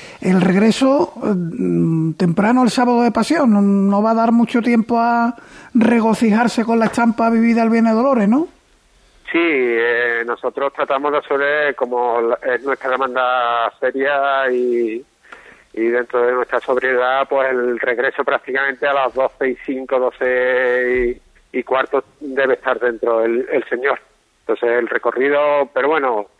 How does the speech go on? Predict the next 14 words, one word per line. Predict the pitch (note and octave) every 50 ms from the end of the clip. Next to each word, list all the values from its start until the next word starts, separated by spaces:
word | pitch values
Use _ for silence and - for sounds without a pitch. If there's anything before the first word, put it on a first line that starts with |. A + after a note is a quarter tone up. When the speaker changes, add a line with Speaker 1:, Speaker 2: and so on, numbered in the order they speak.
| _ _ _
Speaker 2:
hay | - C#3 D3+ D#3
tiempo | - F3 E3+ D#3 F3 D#3+
suficiente | - E3 C3+ - - E3 E3+ E3 D3 B2+ C#3
como | B2+ C3 C3 C3 B2
para | - C3+ C3+
disfrutar | C3+ C#3 - - C#3 B2+ C#3+ C#3+ C#3+ C#3+
de | C3+ C#3 C#3
él, | C#3 C#3 C#3
eh, | C#3 C3+ C3+ C3+ C3 C3+ C3+ -
en | - C3+
las | C3+ C3 -
calles | - C#3 C3 B2+ B2+
de | A#2+ B2 A2
Triana. | A2+ A2+ G#2+ G#2 G2+ G2+ -